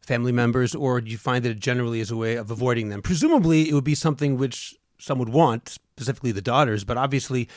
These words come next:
as you mentioned, sometimes it can cause problems if the sons say, "Hey, look, first of all, the Torah said that I'm entitled to this, and second of all, you know, you made a lot of money, your husband's doing great, your in-laws are very, very wealthy, mine are not, so why should you get a portion that I don't get?" So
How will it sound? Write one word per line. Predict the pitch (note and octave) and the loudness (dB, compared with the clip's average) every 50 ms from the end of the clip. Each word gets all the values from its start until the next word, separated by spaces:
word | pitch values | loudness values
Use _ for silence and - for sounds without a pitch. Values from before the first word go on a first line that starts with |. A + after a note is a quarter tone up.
| - - - | -20 -10 -6
as | D3 C#3 | -2 -2
you | C#3 D3+ | 0 2
mentioned, | E3+ G3+ A#3 - - D3 C3 C3+ C#3 - - - - - _ _ _ | 2 2 0 0 0 0 0 0 -2 -4 -10 -18 -20 -20 _ _ _
sometimes | - F#3 F#3+ F#3 F#3+ F3 C#3+ | -6 -4 0 0 2 2 0
it | D3+ | 0
can | C#3 D3 | 0 0
cause | C#3+ D3+ C#3 C3 - | 2 2 2 2 2
problems | - D#3+ D3 - F3 D#3+ C3 A2+ C3 | 0 0 0 0 0 -2 -4 -4 -4
if | C3+ A#2+ A#2+ - - | -6 -8 -8 -8 -8
the | C#3 B2 | -8 -8
sons | - - C3+ C3+ C3+ C3 - | -4 -4 -4 -4 -4 -4 -4
say, | - B2+ B2+ B2+ B2+ B2+ B2+ B2+ - | -2 -2 -2 -2 -4 -6 -8 -10 -12
"Hey, | D3+ - - | -12 -12 -10
look, | F#3+ A#3 A#3 E3+ - - - D#3 | -6 -4 -4 -4 -4 -6 -12 -14
first | - - D#3+ - D3 | -8 -8 -8 -8 -4
of | C#3 | -2
all, | C#3 C3 B2+ | -2 -2 -2
the | B2+ B2 | -4 -6
Torah | - C#3+ C#3+ D3+ D3 C3+ | -4 -2 -2 -2 -2 -2
said | - - C3+ A#2 | -2 -4 -4 -2
that | A#2 A#2 | 0 -2
I'm | A#2 A2+ A2+ - - _ | -2 -2 -2 -6 -8 _
entitled | B2+ A#2 - - B2+ A#2 A#2 A2+ | -6 -6 -4 -4 -4 -2 -2 -4
to | - A#2+ | -4 -4
this, | G#2 A2 A#2+ D3 D#3 - - - - - - - | -2 -2 -2 -2 -4 -6 -10 -14 -20 -20 -10 -6
and | C3 C3+ | -6 -4
second | - - D#3 D3+ D#3 D3 | 0 0 0 0 0 0
of | B2 A#2+ | 0 2
all, | A#2+ A#2 A#2+ B2 A#2+ - _ - - _ _ _ _ _ | 0 0 0 0 -2 -6 _ -20 -20 _ _ _ _ _
you | - C3+ | -2 -2
know, | B2+ B2 | 0 0
you | B2 C#3+ D#3 | -2 -2 0
made | D3+ D3+ C#3+ | 0 0 0
a | C#3+ | 0
lot | C#3 C#3 C#3 | 0 0 0
of | C3 B2+ | 0 0
money, | C3+ C3 C3+ C3+ | 0 2 2 2
your | B2+ B2+ A#2 | 2 2 0
husband's | A2+ C3 A#2 A2 B2+ A#2+ | 0 -2 -2 -2 -4 -4
doing | A2 B2+ B2 B2 B2 | -2 -2 -2 -2 -2
great, | G#2+ A#2+ C3 A#2+ A#2+ B2 A#2+ | -2 0 0 0 0 -2 -4
your | A#2+ A2+ A#2+ A#2 A#2+ | -6 -6 -6 -4 -4
in-laws | A#2+ B2 B2+ B2+ B2 A#2+ A#2 A2 A#2+ | -6 -6 -6 -4 -2 -2 -2 -4 -6
are | G#2+ | -6
very, | A2 A#2 A#2 A#2+ | -4 -4 -4 -4
very | A2 B2 A#2+ | -4 -4 -4
wealthy, | A2+ A2+ A2+ A2 G#2+ - - A#2 A2 G#2+ | -2 -2 -2 -2 -2 -4 -6 -6 -4 -4
mine | G#2 A#2 A#2+ A#2+ A#2 | -4 -4 -4 -4 -4
are | A#2 A2+ | -4 -4
not, | A2+ A2 A2 A2 A2 - - - - - _ _ | -4 -4 -6 -6 -8 -10 -14 -20 -20 -20 _ _
so | - C3+ B2 | -8 -6 -4
why | A#2+ B2+ B2+ | -2 -2 -2
should | B2 - - A2+ | -4 -4 -6 -6
you | A#2 C3 | -6 -4
get | A#2 C3 A#2 A2+ | -2 -2 -2 -2
a | A2+ | -2
portion | - - B2 A#2+ - - A#2+ | -4 -4 -4 -4 -4 -2 -4
that | A#2 B2+ | -2 0
I | C3+ | 0
don't | C3+ B2 - | -2 -2 -2
get?" | A#2+ G#2+ - | -6 -8 -6
So | - B2+ B2 C3+ - | -6 -6 -6 -6 -10